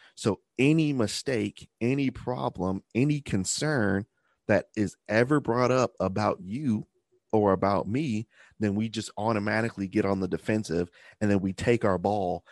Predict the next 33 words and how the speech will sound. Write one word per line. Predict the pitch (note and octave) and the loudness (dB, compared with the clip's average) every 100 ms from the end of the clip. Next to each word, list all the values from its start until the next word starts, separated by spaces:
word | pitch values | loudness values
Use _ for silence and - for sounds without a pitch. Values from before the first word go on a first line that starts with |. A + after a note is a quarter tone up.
| _ | _
and | A2 G2+ | 0 2
we | F#2+ | 4
run | F#2+ A2+ | 4 4
away. | F#2 G#2 G2 - - _ | 4 2 -2 -8 -14 _
Why? | G#2 C3 B2 E2+ _ _ | 0 0 -2 -8 _ _
Because | - - F2+ | -6 -2 0
that's | G2 G2 | 0 0
what | G#2 G2 | -2 0
we've | F#2+ | -4
seen | - G#2+ F2+ | -2 0 0
in | |
the | F2+ | -2
home. | F2 A2+ C#3 D#3+ F3+ _ _ | 0 2 2 0 -4 _ _
And | F#2+ | -2
number | F#2 E2+ | -2 -2
two, | - B2+ | -4 -4
because | G#2+ F2+ F#2 F#2 | -4 -4 -2 -2
we're | - | 0
immature. | F2+ F2+ - G#2 F2 D2+ _ _ _ _ _ _ _ _ _ | 0 -2 -2 -4 -6 -10 _ _ _ _ _ _ _ _ _
So | - A2+ | 2 4
when | G#2 F2+ | 4 0
the | |
first | - - C#3 D#3 A#2 | 0 2 4 2 -2
bad | B2+ C3 | -2 0
thing | C#3 B2+ | 0 -2
happens, | A2 C#3+ D3+ E2+ F#2 - - _ _ _ | -2 -4 -4 -4 -6 -10 -18 _ _ _
then, | G#2 G2+ - | 0 2 0
"Well, | F2+ G2+ B2 _ _ _ _ | 2 2 2 _ _ _ _
I'm | F#2+ G#2 | -2 0
out. | B2 G2 - _ | 0 -2 -6 _
I'm | F#2 G2 | -6 -2
gonna | F#2+ | 0
run." | G2 A2 - | 2 0 -2